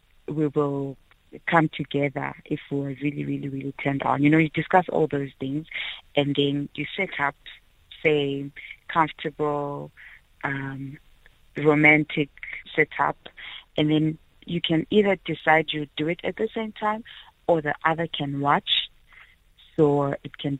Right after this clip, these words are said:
be a foreplay thing. Maybe the lady will touch herself while the gentleman is watching, or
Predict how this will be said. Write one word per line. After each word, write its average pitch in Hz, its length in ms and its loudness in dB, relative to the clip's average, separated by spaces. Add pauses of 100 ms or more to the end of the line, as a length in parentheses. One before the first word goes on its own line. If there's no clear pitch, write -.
(100)
be 139 360 -6
a 151 60 -4
foreplay 165 560 2
thing. - 320 -4 (240)
Maybe 151 200 -2
the 147 120 -4
lady 147 320 -6
will 151 160 -4 (120)
touch 156 220 -2
herself 147 580 0 (380)
while 147 360 8
the 139 260 -6 (140)
gentleman 143 540 -4
is 135 180 -12
watching, 143 640 -4 (520)
or 151 360 8